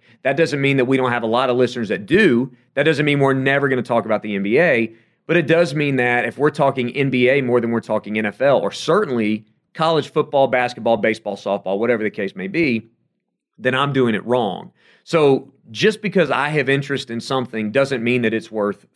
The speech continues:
three hours. There needs to be that synergy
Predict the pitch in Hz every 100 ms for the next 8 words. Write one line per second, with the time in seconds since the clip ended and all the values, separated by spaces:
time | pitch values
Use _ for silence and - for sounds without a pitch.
0 | _ - 107 113 107 113 - - - -
1 | 127 143 185 - 139 151 131 117 - -
2 | 180 151 92 95 87 -